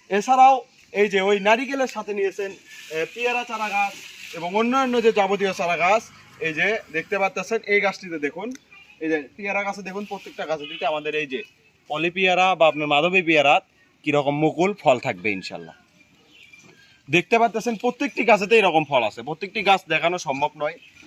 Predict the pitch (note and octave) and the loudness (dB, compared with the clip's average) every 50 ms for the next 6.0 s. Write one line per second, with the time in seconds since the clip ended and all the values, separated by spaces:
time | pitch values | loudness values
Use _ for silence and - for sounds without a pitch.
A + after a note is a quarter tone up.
0 | - - D3 E3+ E3+ E3+ E3+ F3+ E3+ G#3 G#3+ G#3+ G3+ G#3 G3 F#3 F3 - F#3 E3 | -16 -14 -10 -10 -10 -10 -12 -12 -12 -10 -10 -10 -10 -6 -4 -4 -4 -4 -8 -10
1 | D#3+ E3 D#3+ E3 - D3+ D#3 - - F3+ E3+ D#3+ - - - - G#3 B3 B3 - | -10 -10 -10 -8 -8 -8 -8 -6 -4 -4 -2 -2 -4 -6 -8 -8 -6 -6 -8 -10
2 | _ _ _ _ _ - E3+ E3 D#3 D#3+ D3 E3 D#3+ E3+ E3 E3 E3 - - F3 | _ _ _ _ _ -4 -4 -2 0 0 0 0 0 0 -2 -2 -4 -4 -4 -4
3 | E3 E3 F3 E3+ E3+ E3 E3 D#3 D#3 D3+ - E3 G3 A3+ - - _ _ _ _ | -4 -2 -2 -2 -4 -4 -4 -6 -8 -6 -6 -10 -12 -14 -16 -20 _ _ _ _
4 | _ _ - - E3+ D#3+ F3 E3+ E3+ E3+ - F3 E3+ D3+ D#3 D#3+ D3+ D#3 D3 - | _ _ -6 -4 -2 0 0 0 -2 0 0 0 0 0 0 -2 -2 -2 -2 -2
5 | - G#3 A#3+ A3 - _ - - - _ _ _ _ - G3 F3+ F#3 F#3+ F#3 | -4 -4 -4 -4 -6 _ -20 -20 -20 _ _ _ _ 0 0 0 0 -2 -4